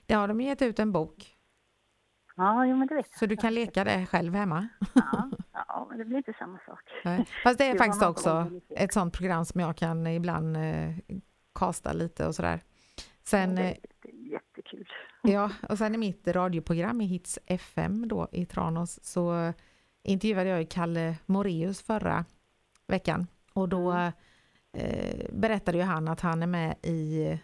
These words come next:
Speaker 1: två program nu i höst. Han är med i Mästerkocken vipp och han är med
Speaker 2: Mm.
Speaker 1: i, eh, Sixteen Weeks of Hell. Eh, så han sa ju det lite skämtsamt att i det ena programmet är jag tjock och i det andra är jag smal.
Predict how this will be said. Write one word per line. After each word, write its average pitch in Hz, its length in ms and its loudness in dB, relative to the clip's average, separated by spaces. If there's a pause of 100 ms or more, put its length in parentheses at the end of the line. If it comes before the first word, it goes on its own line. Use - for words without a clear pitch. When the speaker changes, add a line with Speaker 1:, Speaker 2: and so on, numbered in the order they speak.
(340)
Speaker 1:
två 233 300 2 (260)
program 214 400 2
nu 165 160 2
i 160 40 2
höst. - 280 -4
Han 170 160 0
är 170 40 0
med 165 240 0
i 156 300 0
Mästerkocken 170 600 0
vipp - 320 -6 (200)
och 196 140 0
han 180 220 0
är 185 40 0
med 170 360 0
Speaker 2:
Mm. 190 100 -6
Speaker 1:
i, 151 380 0 (160)
eh, 151 60 -2 (720)
Sixteen - 720 -4
Weeks - 260 -6
of 151 120 -2
Hell. 175 300 0 (800)
Eh, 160 400 0
så 170 180 -2
han 175 180 2
sa 190 160 0
ju 190 60 2
det 196 100 0
lite 170 180 -2
skämtsamt 175 540 -2
att 165 140 -2
i 180 80 0
det 180 60 0
ena 175 180 0
programmet 190 400 0
är 165 40 2
jag 160 140 0
tjock 185 260 -2
och 185 80 2
i 180 40 0
det 175 100 0
andra 160 280 0
är 160 40 0
jag 160 120 -2
smal. 165 320 -2